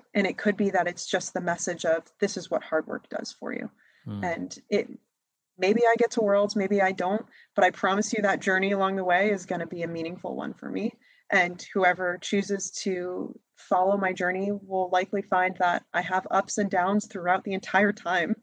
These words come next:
Speaker 2: Mm.
Speaker 1: And I'm still finding a way to be, uh, to push myself forward.
Speaker 2: Well, it makes me very happy to hear you put it that way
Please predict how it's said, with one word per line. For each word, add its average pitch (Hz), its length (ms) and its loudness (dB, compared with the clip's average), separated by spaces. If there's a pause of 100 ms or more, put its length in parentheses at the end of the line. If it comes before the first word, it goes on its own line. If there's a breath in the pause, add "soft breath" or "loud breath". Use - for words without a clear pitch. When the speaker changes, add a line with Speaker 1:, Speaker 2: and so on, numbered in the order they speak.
(380 loud breath)
Speaker 2:
Mm. 123 60 6
Speaker 1:
And 123 400 4 (340)
I'm 190 440 2 (100)
still 190 440 0
finding 190 380 0
a 185 60 -2
way 170 380 0
to 180 140 -8
be, 165 420 -8 (500)
uh, - 60 -20 (800)
to - 100 0
push - 260 -2
myself - 360 -8
forward. - 340 -10 (680)
Speaker 2:
Well, 123 120 8
it 127 40 10
makes 131 200 8
me 131 80 8
very 117 240 10
happy 123 380 8
to 113 100 4
hear 110 180 4
you 104 240 6
put 110 260 4
it 107 120 2
that 107 200 6
way 107 380 4